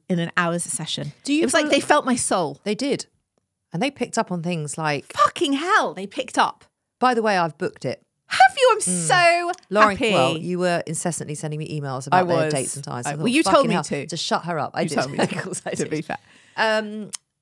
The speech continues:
Speaker 2: so good. I'm pleased that you had a great time. How, the reason you went, though, is
Speaker 1: Was
Speaker 2: not
Speaker 1: for
Speaker 2: for
Speaker 1: my
Speaker 2: the therapy.
Speaker 1: shoulder.
Speaker 2: How is the shoulder? It's the same. <laughs>
Speaker 1: It's,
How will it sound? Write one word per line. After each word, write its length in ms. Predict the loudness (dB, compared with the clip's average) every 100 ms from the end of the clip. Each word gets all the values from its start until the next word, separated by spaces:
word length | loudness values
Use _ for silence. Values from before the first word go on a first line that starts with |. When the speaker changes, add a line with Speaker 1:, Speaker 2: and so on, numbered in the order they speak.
| -10
Speaker 2:
so 400 | -2 2 2 0
good. 300 | 0 -2 0
I'm 140 | -4 -4
pleased 280 | -4 -6 -4
that 60 |
you 20 | -6
had 100 | -4
a 40 |
great 160 | -6 -6
time. 140 | -10 _ _
How, 380 | 0 4 4 2
the 220 | -2 -2
reason 320 | 0 0 -2
you 100 | -2
went, 280 | 2 0 0
though, 360 | -2 -2 -2 -6 0
is 60 |
Speaker 1:
Was 100 | 2
Speaker 2:
not 60 | 6
Speaker 1:
for 60 | 6
Speaker 2:
for 60 | 6
Speaker 1:
my 80 |
Speaker 2:
the 20 | 6
therapy. 420 | 6 6 6 6
Speaker 1:
shoulder. 260 | 4 4 -2
Speaker 2:
How 240 | -2 0 2
is 140 | 0
the 100 | -4
shoulder? 480 | -4 -2 -2 -4 -8 _ -10 -10 _ _ 0 0
It's 280 | 2 -2 -2
the 140 | -2
same. 720 | -2 -2 2 4 4 2 2 0
<laughs> 40 | 0 0 2
Speaker 1:
It's, 340 | 2 2 -2